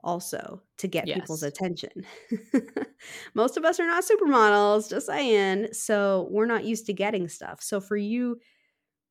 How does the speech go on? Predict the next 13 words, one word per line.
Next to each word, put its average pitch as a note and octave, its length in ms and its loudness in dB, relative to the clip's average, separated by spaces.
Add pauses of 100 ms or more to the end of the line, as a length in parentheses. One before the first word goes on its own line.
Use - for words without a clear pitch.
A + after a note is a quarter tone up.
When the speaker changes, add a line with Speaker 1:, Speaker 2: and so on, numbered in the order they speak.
(140)
Speaker 1:
to A3 100 -4
find G3+ 460 0
the F#3+ 120 -4
smaller G3 520 0
people F3+ 500 -8
in F3 320 -4
your E3+ 140 -4
industry E3 640 -6
that - 180 -8
you E3+ 120 -6
would D#3+ 160 -8
love D#3 360 -6
to C#3+ 400 -6